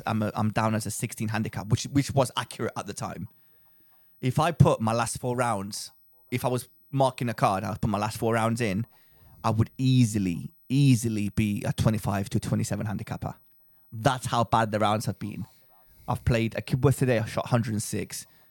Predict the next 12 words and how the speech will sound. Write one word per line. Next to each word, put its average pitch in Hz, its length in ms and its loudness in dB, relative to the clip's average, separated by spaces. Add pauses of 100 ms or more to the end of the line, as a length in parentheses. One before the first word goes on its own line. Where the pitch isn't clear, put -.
(120)
I 117 100 -2
played 123 240 4
at 98 120 -2
Woburn 135 560 4 (400)
last 113 320 -2
week, 113 380 -4
I 110 60 0
shot - 360 0 (300)
a 113 60 0
million. 113 520 2 (520)
But 131 340 4 (240)
granted, 131 580 2